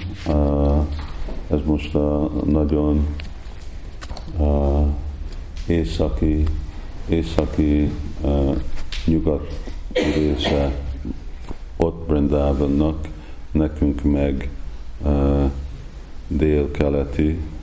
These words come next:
része, Krishna völgybe, és, eh,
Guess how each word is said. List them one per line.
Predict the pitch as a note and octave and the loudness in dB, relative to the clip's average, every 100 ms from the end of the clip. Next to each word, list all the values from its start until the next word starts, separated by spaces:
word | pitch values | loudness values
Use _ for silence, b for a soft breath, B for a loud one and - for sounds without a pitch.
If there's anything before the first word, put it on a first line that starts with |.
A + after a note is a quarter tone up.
| D2 | 0
része, | D2 C#2+ - D#2 D#2+ F#2 - B B B B - | 2 2 2 2 2 0 -6 B B B B -6
Krishna | - - - D2 | -2 0 0 2
völgybe, | C#2+ C#2+ C#2 C#2 C#2+ D#2 F#2 - - B B B B B - | 2 2 2 2 2 0 -2 -6 -8 B B B B B -2
és, | D2+ D2+ D2 D2 D2 - | 2 4 4 2 0 0
eh, | D2+ C#2+ C#2+ | 2 2 2